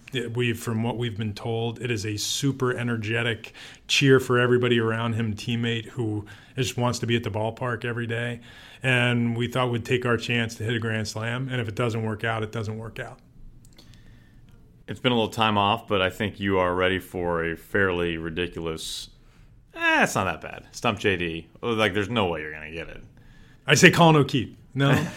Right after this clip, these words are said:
Speaker 2: <laughs> Like, this is, this is very niche, which the best Stump J Ds are. Um, you know, there wasn't, like, a whole lot of, normally I try to go topical with these, you know, like, something like if we're playing a certain opponent or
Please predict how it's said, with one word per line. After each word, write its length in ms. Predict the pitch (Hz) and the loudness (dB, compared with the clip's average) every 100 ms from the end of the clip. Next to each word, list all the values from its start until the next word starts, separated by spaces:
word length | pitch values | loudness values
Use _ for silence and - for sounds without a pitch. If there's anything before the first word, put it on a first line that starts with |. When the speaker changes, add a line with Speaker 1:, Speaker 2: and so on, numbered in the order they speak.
| - | -14
Speaker 2:
<laughs> 220 | - - - | -20 -10 -4
Like, 140 | 131 | 0
this 220 | 175 160 | 2 2
is, 240 | 147 113 - - - - - - _ | -2 -2 -8 -18 -20 -20 -20 -20 _
this 160 | 147 139 | -2 0
is 80 | 131 | 2
very 300 | 170 170 120 | 6 6 6
niche, 560 | 110 92 82 - - - | 2 0 -4 -8 -12 -4
which 280 | 117 110 - | -2 -2 -2
the 120 | 104 | 2
best 560 | 110 120 - - - - | 6 4 4 -6 -10 -12
Stump 320 | - 113 98 | -2 -2 0
J 180 | 101 95 | 2 2
Ds 220 | 87 85 | 0 0
are. 340 | 90 85 82 - _ - - - - - | -2 -2 -6 -12 _ -20 -20 -20 -20 -8
Um, 540 | 92 87 85 85 85 - - | -4 -2 -2 -4 -10 -16 -10
you 80 | 151 | -2
know, 80 | 165 | 2
there 80 | 185 | 4
wasn't, 240 | 214 190 | 2 2
like, 120 | 156 | -2
a 40 | 117 | -2
whole 140 | 139 | 0
lot 140 | 151 123 | 0 0
of, 200 | - 123 | -4 -6
normally 300 | 143 175 160 | -4 -4 -4
I 20 | |
try 140 | 147 | -4
to 80 | 127 | -4
go 60 | 113 | -4
topical 520 | - 107 - - 113 | -2 -2 -2 -8 -8
with 140 | 123 | -8
these, 460 | 110 131 131 - - _ - | -8 -10 -12 -16 -18 _ -14
you 60 | 101 | -10
know, 120 | 110 | -10
like, 100 | 101 | -8
something 260 | 107 104 | -6 -6
like 140 | 95 90 | -6 -8
if 80 | 87 | -10
we're 80 | |
playing 300 | 85 104 98 | -6 -4 -2
a 40 | 95 | -4
certain 280 | - 95 92 | -6 -8 -10
opponent 500 | - 92 90 90 85 | -10 -10 -8 -10 -10
or 260 | 80 80 | -12 -14